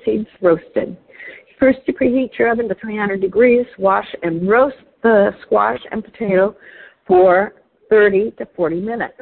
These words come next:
forty-five minutes, or until tender when pierced with a knife. Cool and then cut in half and scoop out the squash seeds. Use a spoon to scoop out the pulp. Saute the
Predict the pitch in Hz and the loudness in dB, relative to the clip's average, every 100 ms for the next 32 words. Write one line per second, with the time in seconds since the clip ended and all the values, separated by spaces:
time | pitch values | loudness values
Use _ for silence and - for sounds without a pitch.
0 | 247 208 214 202 190 214 175 - _ _ | -8 -8 -8 -12 -10 -8 -10 -14 _ _
1 | _ 185 190 247 - 220 208 - 196 190 | _ 0 0 -2 -6 -6 -4 -6 -6 -4
2 | 196 165 165 165 147 _ 170 208 214 175 | -6 -10 -8 -6 -6 _ -12 -4 -2 -2
3 | - _ _ _ _ _ _ _ _ _ | -6 _ _ _ _ _ _ _ _ _
4 | _ - - - - _ - 240 220 226 | _ -20 -20 -20 -20 _ 0 4 4 2
5 | - 202 196 180 180 180 - _ _ _ | 0 -4 -4 -4 -6 -10 -14 _ _ _
6 | _ _ _ - 247 - 254 294 220 190 | _ _ _ 0 0 2 0 0 0 -2
7 | 185 175 185 - 226 214 175 175 - - | -2 -6 -10 -6 -6 0 -2 -2 -8 -6
8 | 226 214 - - 147 - - _ - - | -2 -2 -4 -6 -6 -6 -12 _ -20 -20
9 | _ 175 214 254 302 302 339 - 233 208 | _ -2 2 6 4 4 -2 0 0 0
10 | 214 - 220 208 180 - - - 208 233 | -6 -6 -4 -2 -2 -4 -6 -2 0 -2
11 | - _ - - _ - - - 240 240 | -10 _ -20 -20 _ -20 -20 -4 2 2
12 | 254 277 226 220 | 2 2 2 0